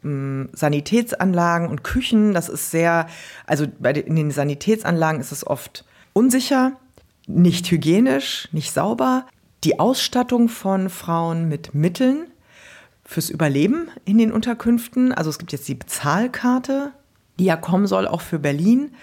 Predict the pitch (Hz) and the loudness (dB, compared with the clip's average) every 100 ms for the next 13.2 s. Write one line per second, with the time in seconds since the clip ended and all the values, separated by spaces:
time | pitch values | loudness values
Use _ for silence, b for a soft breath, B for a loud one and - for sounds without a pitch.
0 | B B B B B B 175 185 180 175 | B B B B B B 2 4 6 6
1 | 170 170 165 - 143 165 170 165 165 160 | 4 0 -4 -10 -2 2 4 2 0 0
2 | 160 147 131 196 262 254 254 247 240 175 | -2 -4 -2 -2 -2 2 2 2 0 -4
3 | 160 170 175 180 - - 160 165 160 - | -4 -2 -2 -4 -16 -10 -4 -2 -2 -6
4 | - b b b b - 151 147 - 233 | -18 b b b b -6 -4 -4 0 2
5 | 262 254 143 123 - _ _ _ - 156 | 2 0 -4 -6 -14 _ _ _ -6 -2
6 | 139 135 135 - - 147 - 233 - - | -2 -4 -8 -8 -4 -2 0 -2 -6 -2
7 | 185 180 175 175 180 190 190 185 175 175 | 0 2 0 0 2 2 2 0 0 0
8 | 185 - 180 175 185 214 185 190 208 190 | 0 0 0 0 0 -2 -2 -2 0 -2
9 | 180 - 247 - - 135 139 123 127 123 | -4 -4 -4 -4 -6 -6 -6 -6 -6 -8
10 | - 120 127 - 160 147 147 156 151 180 | -8 -8 -4 -2 -2 -2 -2 -2 0 2
11 | 220 208 185 175 160 - 226 233 180 143 | 4 4 2 -2 -2 0 0 0 -2 0
12 | 196 240 - 226 233 240 202 190 208 - | 0 -2 -4 -2 -2 -2 -2 -2 -2 -2
13 | 262 | -2